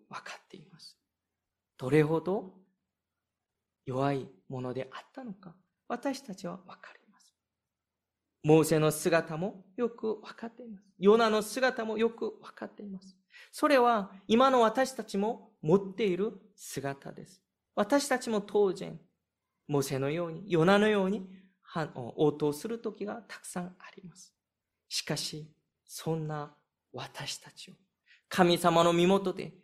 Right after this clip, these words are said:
ふさわしい働き手になるように今も神様は御業を成し遂げられて導いてください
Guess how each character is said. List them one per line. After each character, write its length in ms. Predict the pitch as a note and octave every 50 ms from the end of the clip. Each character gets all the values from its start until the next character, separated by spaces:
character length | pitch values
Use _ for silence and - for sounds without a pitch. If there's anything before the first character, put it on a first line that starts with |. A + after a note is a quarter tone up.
| _ _ _
ふ 220 | _ - - - D#3
さ 220 | - - F3+ F3
わ 140 | F3+ F#3 F3
し 160 | F3+ - - F3+ F3+ G3+
い 160 | G#3 - - _ _ _
働 480 | - - F#3+ - G3 F#3 F#3+ F#3+ F#3+
き 120 | G3+ F#3+ -
手 140 | - F3+
に 120 | F3 F3 E3+
な 280 | D#3 D3 C#3+ C#3+ E3
る 80 | F#3 A3+
よ 140 | A3+ G#3+ G3
う 40 | F3+
に 260 | F#3+ A3 A#3 - - - - _ _ _
今 260 | C#3 C3+ C3+ C3+ C3 B2+
も 220 | B2+ B2+ B2 A#2+
神 300 | - - - G3+ F#3+ F3
様 280 | F#3+ F#3 D#3+ C#3+ C#3 C#3
は 160 | D#3+ F#3+ A3+ - - - _ _ _ _ -
御 140 | C3 C3 D3+ D#3 D3+ D3+ C#3
業 260 | C#3 C3+ B2+ B2+ B2
を 60 | B2
成 200 | B2 B2 B2+ B2+
し 100 | - -
遂 140 | - G#3 G#3
げ 120 | G#3+ G#3
ら 100 | G#3 F3
れ 100 | D3+ D3
て 260 | C#3+ - E3 D#3+ D#3 - _ _ _ _ _ _ -
導 440 | B2 A#2 A2+ - - D#3+ D#3 D#3 C#3+
い 20 | D3+
て 240 | - D#3+ E3+ F#3 - - - _ _ _
く 100 | - -
だ 120 | - -
さ 160 | - - - -
い 80 | -